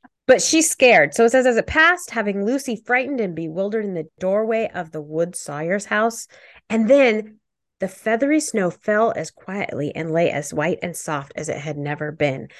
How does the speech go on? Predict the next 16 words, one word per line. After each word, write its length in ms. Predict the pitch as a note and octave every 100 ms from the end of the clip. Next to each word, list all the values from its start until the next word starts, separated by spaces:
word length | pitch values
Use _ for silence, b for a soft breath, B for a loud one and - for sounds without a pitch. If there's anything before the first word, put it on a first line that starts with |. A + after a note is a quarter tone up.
| B B
I 120 | - A#3
thought 220 | D#4 F4
that 140 | D4
was 120 | G3+
a 80 | F#3
really, 320 | D#3+ E3 F3 -
like, 220 | D#3 D#3
interesting 420 | - E3+ F3 D#3 D3+
contrast, 640 | - D#3+ D3+ D#3 C#3+ -
like, 180 | D#3 -
this 220 | C#3+ - B B B B
mob 380 | D#3+ E3+ F#3 A3
of 100 | A#3+
people 300 | A#3+ A3 F#3+
come 300 | F3+ E3+ D#3+
through 500 | - D#3+ D#3 E3+